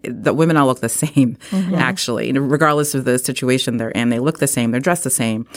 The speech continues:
Speaker 1: they're all doing the same thing. Um, and part of what was refreshing about this was the,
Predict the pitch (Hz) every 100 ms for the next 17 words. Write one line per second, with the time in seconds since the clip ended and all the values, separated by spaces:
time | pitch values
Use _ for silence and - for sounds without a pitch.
0 | - 147 147 156 156 139 135 135 123 -
1 | 135 90 - - - - 147 135 127 135
2 | - 143 135 139 117 - - - 196 208
3 | 170 147 110 147 135 135 - 147 - 147
4 | 131 123 - 139 127 - 135 131 -